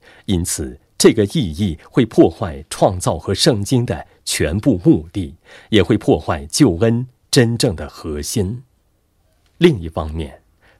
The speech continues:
还有些人认为我们可以完全认识上帝，我们可以像上帝认识自己那样认识他，这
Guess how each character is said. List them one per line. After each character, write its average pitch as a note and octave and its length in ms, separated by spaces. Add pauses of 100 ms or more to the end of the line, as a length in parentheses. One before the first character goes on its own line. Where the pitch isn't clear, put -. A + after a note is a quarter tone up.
还 - 200
有 C3+ 160
些 G#2 140
人 E2 200
认 D#2+ 240
为 C2+ 280 (160)
我 G2 100
们 G2 100
可 C3 120
以 C#2+ 140
完 D#2+ 280
全 D2 320
认 A2+ 200
识 - 180
上 E2+ 360
帝， G2 260 (520)
我 G#2 140
们 A#2 80
可 A#2 100
以 F#2+ 120
像 F2 280
上 A2 300
帝 G#2+ 140
认 B2 200
识 G2+ 160
自 E3+ 200
己 - 180
那 F2 160
样 D2 280 (140)
认 B2 240
识 - 240
他， - 380 (580)
这 D#2+ 360